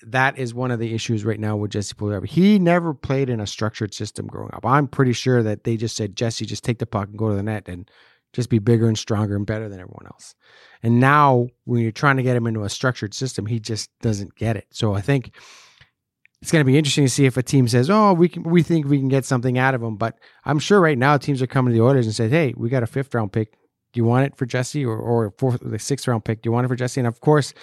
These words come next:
Ken Holland's gonna dig in and say, "No, I want the value that we spent on this guy."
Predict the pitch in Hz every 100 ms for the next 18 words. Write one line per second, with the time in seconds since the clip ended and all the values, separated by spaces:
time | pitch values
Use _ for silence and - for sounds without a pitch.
0 | - - - 127 123 127 127 120 113 110
1 | 110 113 107 110 110 127 120 120 117 _
2 | _ _ - 110 127 131 135 117 110 113
3 | 110 117 120 - 143 139 104 101 - 101
4 | 98